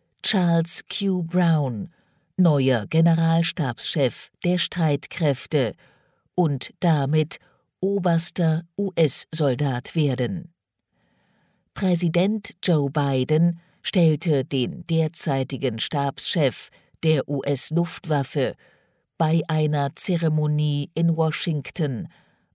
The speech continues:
als designierten Nachfolger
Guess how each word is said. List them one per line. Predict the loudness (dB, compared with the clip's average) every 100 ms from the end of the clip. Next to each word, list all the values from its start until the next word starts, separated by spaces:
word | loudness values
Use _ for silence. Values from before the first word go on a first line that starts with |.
| -4
als | 0 0 -2 -4 _ _ _
designierten | 2 4 2 0 0 0 0 -2 -2 -2 -2
Nachfolger | 0 0 0 -6 -2 0 0 0 -2